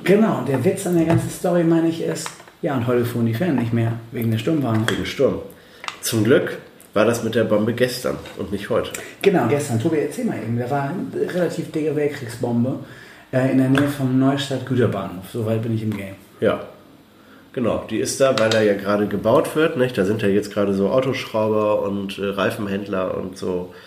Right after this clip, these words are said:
Speaker 2: Kleingewerbe, das viel Platz braucht. Und, äh, das wird jetzt aber fancy entwickelt von, äh,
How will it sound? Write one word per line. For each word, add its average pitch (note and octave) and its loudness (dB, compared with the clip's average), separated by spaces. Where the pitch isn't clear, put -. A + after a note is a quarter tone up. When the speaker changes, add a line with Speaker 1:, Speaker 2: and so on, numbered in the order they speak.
Speaker 2:
Kleingewerbe, C#3+ 4
das G#2+ -2
viel - -4
Platz A#2 -2
braucht. - -2
Und, A2+ 4
äh, G#2+ 6
das - -2
wird G#2+ -2
jetzt - -2
aber F#2+ 0
fancy G2 0
entwickelt G2 2
von, F#2 0
äh, F2 0